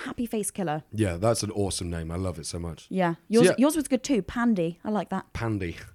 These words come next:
Speaker 1: Pandy.
Speaker 2: Yeah, so that was a really good story. I really enjoyed yours.
Speaker 1: Thanks, babe. I enjoyed yours.
Speaker 2: Yeah, and also you guys are, the listeners out there, you guys are learning a lot more about us. We had some good chats.
Speaker 1: Yeah, yeah,
Speaker 2: How,
Speaker 1: yeah.
Speaker 2: how apparently I'm just a, an emotionless robot.
Speaker 1: And I'm just a leechy little barnacle.
Speaker 2: <laughs> Yeah.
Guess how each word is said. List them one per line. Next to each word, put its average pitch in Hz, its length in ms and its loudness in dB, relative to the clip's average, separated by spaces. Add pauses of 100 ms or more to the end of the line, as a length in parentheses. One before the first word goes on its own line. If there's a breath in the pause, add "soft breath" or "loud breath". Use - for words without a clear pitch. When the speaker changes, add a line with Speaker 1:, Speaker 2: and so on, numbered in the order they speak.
(100)
Speaker 1:
Pandy. 277 380 4
Speaker 2:
Yeah, 160 100 6
so 131 100 2
that 175 40 8
was 165 100 6
a 160 40 6
really 156 180 4
good 147 100 -2
story. 170 260 2
I 98 60 2
really 123 240 4
enjoyed 131 260 2
yours. 143 380 -4
Speaker 1:
Thanks, - 180 -10
babe. 220 260 -2
I 311 60 0
enjoyed 285 320 0
yours. 294 240 -8
Speaker 2:
Yeah, 151 160 -2
and 127 80 4
also 156 240 2
you 139 160 0
guys 139 220 2
are, 131 180 2
the 120 180 -2
listeners 123 360 2
out 110 100 4
there, 113 140 4
you 127 100 0
guys 131 160 2
are 120 60 2
learning 123 320 4
a - 20 4
lot 117 180 2
more 113 260 4
about 95 240 0
us. 104 120 -2
We 127 60 0
had 123 80 -2
some 117 120 -4
good 107 160 -2
chats. - 560 -4
Speaker 1:
Yeah, 247 200 4
yeah, 262 80 6
Speaker 2:
How, 247 80 8
Speaker 1:
yeah. 262 180 2
Speaker 2:
how 113 120 2
apparently 113 380 2
I'm 107 140 2
just 104 220 -4
a, 107 280 2
an 104 60 -2
emotionless 101 720 0
robot. 95 420 0 (160)
Speaker 1:
And 175 120 4
I'm 185 120 6
just 180 280 0
a 165 280 2 (220)
leechy 196 300 0
little 226 160 4
barnacle. 214 520 6
Speaker 2:
<laughs> 135 480 4
Yeah. 104 140 -2